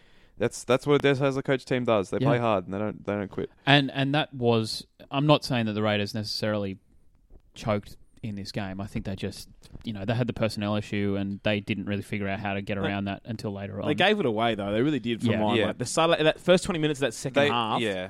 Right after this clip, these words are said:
Speaker 3: a lot of really dumb third and fourth tackle penalties.
Speaker 2: Yep.
Speaker 3: And Canberra, sometimes when this happens, they let it get inside their own heads, and you could see it. I mean, Josh Hodgson gave, gave a really dumb one away when he stripped one, like, a guy when there was, like, four guys on him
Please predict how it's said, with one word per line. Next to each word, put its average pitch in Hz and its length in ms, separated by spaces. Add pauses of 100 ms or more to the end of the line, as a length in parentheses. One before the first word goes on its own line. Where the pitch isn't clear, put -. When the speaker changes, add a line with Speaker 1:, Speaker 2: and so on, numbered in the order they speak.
(140)
Speaker 3:
a 127 60
lot 151 260
of 151 100
really 151 240
dumb 131 280
third 127 220
and 123 100
fourth 127 200
tackle 113 240
penalties. 123 600
Speaker 2:
Yep. 104 180 (220)
Speaker 3:
And 139 360 (100)
Canberra, 165 400
sometimes 139 420
when 127 140
this 120 140
happens, 113 640 (540)
they 131 80
let 151 240
it 147 80
get 147 120
inside 131 300
their 123 100
own 117 120
heads, 117 240
and 123 80
you 123 60
could 131 120
see 190 200
it. 131 80
I - 20
mean, 123 180
Josh 160 240
Hodgson 147 280
gave, 135 280
gave 151 160
a 151 60
really 156 180
dumb 135 240
one 131 140
away 123 180
when 123 100
he 120 40
stripped 120 300
one, 127 200
like, 123 160
a 135 60
guy 123 240
when 127 100
there 123 60
was, 113 80
like, 117 120
four 123 260
guys 110 280
on 110 80
him 78 140